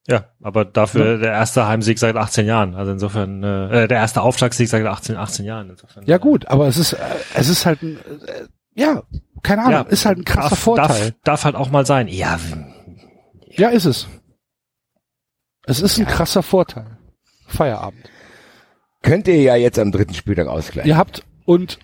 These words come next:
Speaker 2: und, ähm, was,
Speaker 1: Wobei, wenn,
Speaker 2: was
Speaker 1: wenn,
Speaker 2: auch noch
Speaker 1: wenn,
Speaker 2: unterschätzt ist,
Speaker 1: wenn Axel schon
Speaker 2: erstes
Speaker 1: sagt,
Speaker 2: Spiel
Speaker 1: äh,
Speaker 2: zu Hause und letztes Spiel zu Hause. Ne? Obwohl, nee, es stimmt nicht. Letztes Spiel ist auch,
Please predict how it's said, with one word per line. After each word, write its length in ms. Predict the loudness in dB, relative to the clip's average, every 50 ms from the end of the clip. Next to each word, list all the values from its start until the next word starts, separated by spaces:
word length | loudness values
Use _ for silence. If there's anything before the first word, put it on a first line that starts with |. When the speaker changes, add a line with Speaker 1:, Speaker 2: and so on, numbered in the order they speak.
| _
Speaker 2:
und, 440 | _ 0 0 0 0 -8 -14 -20 -20 _ _ _ _ -4
ähm, 400 | -2 -2 -2 -4 -6 -14 -18 _ _ _ _ -20 -20 -4
was, 180 | 0 0 2 2
Speaker 1:
Wobei, 140 | 0 -2 0
wenn, 80 | 0
Speaker 2:
was 160 | 0 0 0
Speaker 1:
wenn, 60 | 2 2
Speaker 2:
auch 200 | 2 2 2 2
noch 220 | 2 2 2 2
Speaker 1:
wenn, 80 | -2 -10
Speaker 2:
unterschätzt 800 | -16 -6 -4 -4 0 2 0 0 2 0 0 0 0 -4 -6 -2
ist, 340 | -2 -2 -2 -2 -10 -10 -10
Speaker 1:
wenn 140 | -10 -10 -4
Axel 380 | -4 -4 -4 -2 -2 -2 2
schon 100 | 4 4
Speaker 2:
erstes 200 | 4 4 4 4 2
Speaker 1:
sagt, 100 | 4 2
Speaker 2:
Spiel 260 | 2 2 4 4 2
Speaker 1:
äh, 40 | 2
Speaker 2:
zu 220 | 2 0 0 2
Hause 480 | 4 4 4 4 2 4 4 2 2 2 -4 _
und 280 | _ 2 2 2 2 2
letztes 440 | 2 2 2 0 -4 -4 -2 -2 -2
Spiel 340 | -2 -4 -4 -6 -6 -6 -6
zu 180 | -6 -8 -8
Hause. 420 | -8 -8 -10 -12 -14 -16 -18 -20 -20 _ _ _ _ _ _ _ _ _ _ _ _ _ _ _ _ _ _
Ne? 240 | -6 -4 -4 -4 -6 -12 _ _ _ _ _ _ _ _ _ _ _ _ _ _ _ _ _ _ _ _ _ _ _ _ _ _ _ _ _ -6
Obwohl, 260 | 0 2 4 4 4
nee, 100 | 2 0
es 100 | 2 2
stimmt 320 | 2 0 0 -2 -2 -6 -6
nicht. 220 | -6 -6 -4 0
Letztes 240 | 2 2 2 2 -2
Spiel 220 | -4 -2 -2 -2 -2
ist 160 | -2 -4 -6
auch, 200 | -6 -6 -6